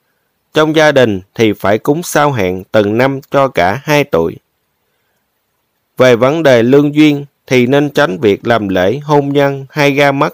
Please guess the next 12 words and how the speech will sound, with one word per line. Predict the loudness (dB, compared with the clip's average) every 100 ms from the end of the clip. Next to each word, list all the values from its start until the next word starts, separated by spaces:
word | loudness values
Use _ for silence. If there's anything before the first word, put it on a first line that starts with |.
| _
bà | -2 -2
con | 0 0 0
thân | -4 -4 -4 -2
tộc. | -2 _ _ _ _ _ _ _ _ _ _ _ _ _ _ _ _ _ _ _ _ _ _ _ _ _ _ _
Về | 0 2
phần | 2 0 0 0
ngày | 0 0 2
giờ | 2 2
xuất | 0 -6 -4
hành | -4 -4
hợp | -4 -6 -2
nhất, | -6